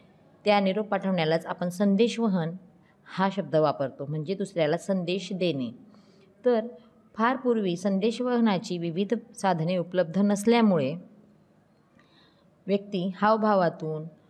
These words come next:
बोलण्यातून संदेशवहन करत असेत. भाषाही तेव्हा विकसित नव्हती. हळूहळू भाषेचा शोध मानवाने लावला, स्वर सापडला. सुरुवातीला मानव त्याचे विचार व भावना व्यक्त करण्यासाठी हातवारे करणे, हावभाव करणे, विविध प्रकारचे आवाज काढणे इत्यादींचा वापर करत असे.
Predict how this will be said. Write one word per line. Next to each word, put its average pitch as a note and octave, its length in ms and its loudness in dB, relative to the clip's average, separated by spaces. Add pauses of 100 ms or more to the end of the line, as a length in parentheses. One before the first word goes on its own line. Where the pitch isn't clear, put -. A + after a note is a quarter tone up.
(160)
बोलण्यातून F#3 720 -2 (440)
संदेशवहन G3 520 0
करत D3+ 360 -2
असेत. D3 220 -8 (220)
भाषाही F3 480 0
तेव्हा A3 200 0
विकसित F3 480 -2
नव्हती. C#3+ 420 -8 (120)
हळूहळू F#3 460 0
भाषेचा D#3+ 580 -4
शोध E3+ 220 -4 (440)
मानवाने D3+ 520 -2
लावला, C3+ 300 -4 (360)
स्वर G#3+ 280 2
सापडला. E3 540 -6 (560)
सुरुवातीला F3 520 0
मानव D#3+ 280 -2
त्याचे E3 300 -6
विचार D#3 340 -2
व D#3+ 120 -4
भावना D3+ 340 -4
व्यक्त D3+ 360 -6
करण्यासाठी E3 500 -4
हातवारे E3 440 0
करणे, D3 420 -4
हावभाव D#3 440 0
करणे, D3+ 440 -4
विविध F#3+ 280 -2
प्रकारचे G#3 440 0
आवाज D#3 340 0
काढणे E3+ 340 -2
इत्यादींचा D#3 580 -6
वापर C#3 300 -4
करत C3 340 -8
असे. - 240 -12